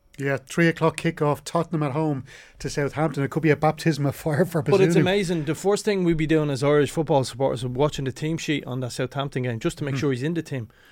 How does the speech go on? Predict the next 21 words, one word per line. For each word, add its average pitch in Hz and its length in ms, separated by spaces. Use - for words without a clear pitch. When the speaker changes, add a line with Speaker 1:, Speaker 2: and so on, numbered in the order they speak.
Speaker 2:
A 131 40
lot 196 220
of 175 80
us 156 80
are 151 80
pres-, 127 300
being 139 320
presumptuous 139 500
that 127 120
he 120 80
will 143 220
be, 127 220
but 123 160
as 127 140
I - 20
said, 139 280
he's 127 180
not 170 220
gone 139 240
in, 131 240
um, 113 440